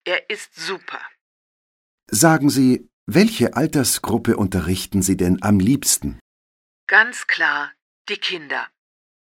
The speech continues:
Speaker 1: Mir gefällt es am besten, mit Kindern zu arbeiten. Sie haben so viel Spaß an der Musik und man sieht fast jede Woche, wie sie besser werden. Das ist doch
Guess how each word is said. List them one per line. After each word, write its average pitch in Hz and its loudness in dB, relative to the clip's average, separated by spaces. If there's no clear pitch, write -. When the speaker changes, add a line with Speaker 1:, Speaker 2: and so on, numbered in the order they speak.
Speaker 1:
Mir 240 -8
gefällt 269 -4
es 254 -8
am 175 -6
besten, 247 -8
mit 254 -14
Kindern 180 -10
zu - -14
arbeiten. 120 -10
Sie 220 -4
haben 254 0
so 294 -10
viel 240 -8
Spaß 214 -2
an 160 -4
der 147 -10
Musik 208 -14
und 214 -8
man 220 -2
sieht 277 -12
fast - -6
jede 240 -4
Woche, 214 -6
wie 220 -12
sie 226 -18
besser 214 -6
werden. 135 -12
Das 208 -6
ist - -10
doch - -10